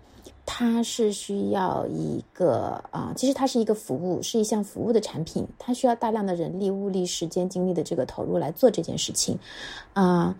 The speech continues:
那它其实是一个额外的一个服务，就是如果我们相对来说博物馆藏品征集、研究、展示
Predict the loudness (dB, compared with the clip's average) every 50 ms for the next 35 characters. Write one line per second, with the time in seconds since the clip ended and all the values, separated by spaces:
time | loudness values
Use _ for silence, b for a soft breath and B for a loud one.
0 | B B B B B 4 4 4 4 0 -8 -8 -6 -6 -4 0 0 0 2 2
1 | 0 -2 -2 -2 -2 -2 0 -2 -2 -4 -2 -2 -2 -2 0 0 2 2 2 2
2 | 2 0 0 -2 -2 -2 -2 -4 -4 -6 -6 -6 -6 -4 -4 -4 -4 -6 -4 -2
3 | 0 0 0 2 2 2 2 0 -4 -6 -6 -4 -2 -2 0 0 -2 -2 -4 -4
4 | -2 -2 0 0 0 0 2 2 2 2 0 -4 -4 -4 -6 -4 -4 -4 -4 -4
5 | -2 -2 0 -2 -2 -2 -2 -2 0 0 0 0 0 0 0 -2 -4 -2 -2 0
6 | 0 2 0 0 -2 -6 -8 -8 -6 -4 -2 -2 0 2 2 2 0